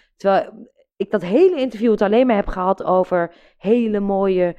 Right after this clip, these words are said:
sociale voorbeelden van bedrijven. En dat is wel eens waar je als politicus tegenaan loopt. Dat je dus belemmerd wordt in je vrije spreken,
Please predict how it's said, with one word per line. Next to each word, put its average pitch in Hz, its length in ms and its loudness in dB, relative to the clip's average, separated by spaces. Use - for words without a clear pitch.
sociale 185 920 -2
voorbeelden 190 640 0
van 170 180 -10
bedrijven. 175 720 -4
En 185 100 -6
dat 233 180 0
is 339 140 -6
wel 262 120 0
eens 247 120 -2
waar 220 180 0
je 208 100 -2
als - 160 -8
politicus - 460 -8
tegenaan 175 460 -10
loopt. - 360 -16
Dat 165 160 -12
je 165 80 -18
dus 156 400 -12
belemmerd 196 560 -2
wordt 233 200 0
in 226 100 -2
je 196 100 0
vrije 190 320 -2
spreken, 220 720 -4